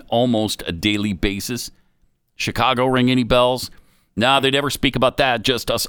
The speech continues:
honest owners that play by the rules. It's disgusting." Uh, from Data Warning, "Can you really put a price on art? Because if they <laughs> go through with this, the comedy value alone is gonna be astronomical."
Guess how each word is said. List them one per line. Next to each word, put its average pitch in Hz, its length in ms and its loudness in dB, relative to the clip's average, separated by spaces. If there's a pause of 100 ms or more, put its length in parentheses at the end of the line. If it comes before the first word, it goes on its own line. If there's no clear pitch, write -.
honest 139 500 0
owners 101 480 0 (460)
that 85 180 0
play 87 160 2
by 87 160 2
the 110 80 -2
rules. 87 380 -4
It's - 180 -8
disgusting." - 640 -6 (800)
Uh, 101 260 6
from 107 280 0
Data 160 280 2
Warning, 190 460 2 (1080)
"Can 160 160 2
you 208 100 -2
really 165 320 0
put 147 200 0
a 131 40 -4
price 120 340 2
on 101 180 2 (120)
art? 92 380 0 (560)
Because 101 640 0
if 113 140 -2
they 151 120 2
<laughs> - 260 4
go 208 100 4
through 185 340 0
with 120 200 0
this, 90 240 0
the 113 120 0
comedy 151 480 0
value 135 460 0
alone 110 460 -2
is 85 140 -4
gonna 98 180 0
be 87 120 0
astronomical." 73 720 -2